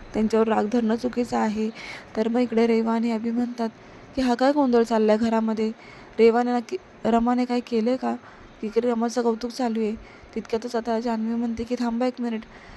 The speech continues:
अक्षय भाऊजी आणि रमा, थांबा." मग आता सर्वजण विचारू लागतात की, "काय झालंय?" तर जान्हवी म्हणते की, "आम्ही ढोल ताशांचा गजर बोलवला आहे,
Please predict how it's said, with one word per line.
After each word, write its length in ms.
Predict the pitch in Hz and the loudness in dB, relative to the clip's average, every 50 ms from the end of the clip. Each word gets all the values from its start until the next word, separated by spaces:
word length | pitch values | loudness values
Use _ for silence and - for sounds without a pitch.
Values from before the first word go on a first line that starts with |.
| - - - - | -20 -20 -8 -6
अक्षय 300 | - 208 - - - 247 | -6 -4 -2 -2 -2 0
भाऊजी 340 | 233 247 240 226 220 208 240 | 2 2 2 0 0 0 0
आणि 200 | 226 226 226 240 | 0 0 0 -2
रमा, 340 | 233 233 220 220 220 214 208 - - - - - - - | -2 -2 -2 -2 -4 -4 -6 -10 -14 -18 -20 -20 -20 -6
थांबा." 380 | - 247 226 226 233 233 233 220 220 - - - - - - - - - - - | -4 -2 -2 0 0 0 0 0 -2 -6 -14 -20 -20 -20 -20 -20 -20 -20 -12 -6
मग 120 | 196 202 202 | 0 2 2
आता 180 | 214 208 226 | 2 2 0
सर्वजण 440 | 226 247 240 226 214 226 226 247 233 | 0 0 2 4 4 4 4 2 0
विचारू 300 | 240 240 214 233 226 220 | 0 0 2 2 2 2
लागतात 280 | 220 226 226 - 233 226 - | 2 0 -2 -6 -10 -10 -6
की, 100 | - 254 | -6 -6
"काय 220 | 254 247 240 247 | -2 -2 0 0
झालंय?" 340 | 254 262 254 233 226 233 226 240 - - - - - - - - | 0 0 -2 -2 -2 -2 -4 -6 -8 -14 -20 -20 -20 -20 -14 -8
तर 80 | - 208 | -6 -4
जान्हवी 380 | 208 233 240 220 208 214 220 233 | -2 0 0 0 0 0 0 0
म्हणते 260 | 240 240 226 226 254 | 0 -2 -2 -2 -2
की, 80 | 254 | -2
"आम्ही 200 | 240 233 240 247 | -2 0 0 0
ढोल 180 | 226 247 233 226 226 | 0 0 0 0 -2
ताशांचा 380 | 233 226 - 233 220 214 233 226 | -4 -4 -4 -6 -4 -2 -2 0
गजर 380 | 208 220 208 208 233 226 226 | 0 0 0 0 -2 -4 -2
बोलवला 420 | 233 240 247 240 233 233 233 226 226 | 2 2 4 4 4 4 2 2 0
आहे, 300 | 226 214 214 220 220 | 0 -2 -2 -2 -4